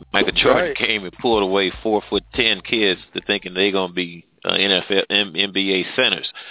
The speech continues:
Speaker 1: And, uh, what, what you're doing, you leaving a lot of money on the table as far as scholarships and other aspects of the fort. Like I mentioned before,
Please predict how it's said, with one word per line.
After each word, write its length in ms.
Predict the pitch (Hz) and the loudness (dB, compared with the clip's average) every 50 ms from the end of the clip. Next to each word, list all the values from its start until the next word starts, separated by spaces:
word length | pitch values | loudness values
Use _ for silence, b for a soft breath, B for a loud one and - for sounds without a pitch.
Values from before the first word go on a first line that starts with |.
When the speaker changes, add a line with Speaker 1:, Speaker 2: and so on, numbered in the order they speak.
| B B B B B B B B B B B _ - | B B B B B B B B B B B _ -10
Speaker 1:
And, 340 | - 90 90 90 87 87 87 | -8 -6 -6 -6 -8 -8 -6
uh, 220 | 92 92 92 92 90 - - 90 95 | -4 -4 -4 -4 -6 -8 -16 -14 -6
what, 320 | 101 110 120 117 107 101 - | -2 0 0 0 0 -4 -4
what 180 | 113 120 117 - - | 0 0 0 0 -2
you're 100 | 110 104 | -4 -2
doing, 440 | 92 107 123 147 139 120 107 98 92 - | -2 0 2 2 4 2 2 0 -2 -4
you 140 | 87 98 101 | -8 -8 -4
leaving 340 | 104 104 113 117 113 98 92 | -2 0 0 0 -2 -2 -4
a 40 | 90 | -2
lot 260 | 87 92 104 117 120 | 0 2 2 2 0
of 60 | 113 | 0
money 300 | 113 120 127 131 127 110 | -2 -2 -2 -2 0 0
on 140 | 98 92 87 | -2 -2 -4
the 80 | 87 82 | -10 -8
table 480 | - 131 127 123 110 90 95 95 95 95 | -2 0 2 2 2 0 -2 -6 -6 -6
as 60 | 90 - - - | -10 -8 -4 0
far 220 | 101 101 95 90 | 2 2 2 2
as 60 | 87 - | 0 -6
scholarships 680 | - - 107 107 107 107 104 - - 110 107 104 - - - _ b b b b b b b b b b - - | -4 0 2 4 4 4 4 2 2 2 2 0 0 -4 -16 _ b b b b b b b b b b -4 -2
and 180 | 98 92 90 | -2 0 2
other 320 | - 104 117 101 104 92 - | 2 2 2 2 2 0 2
aspects 600 | 98 104 113 120 - - - - 95 90 - - | 2 2 2 2 0 -2 -6 -6 -6 -6 -6 -8
of 120 | - 92 90 | -10 -10 -10
the 80 | 87 85 - | -10 -12 -10
fort. 260 | - 92 92 90 - _ _ _ - | -8 -6 -6 -6 -8 _ _ _ -4
Like 200 | - 92 90 - | -2 -2 -2 -2
I 60 | 95 | -4
mentioned 360 | 95 95 101 98 - - 90 90 | -4 -2 -4 -2 -4 -6 -12 -12
before, 360 | 87 - - 131 120 101 | -16 -10 -6 -4 -4 -4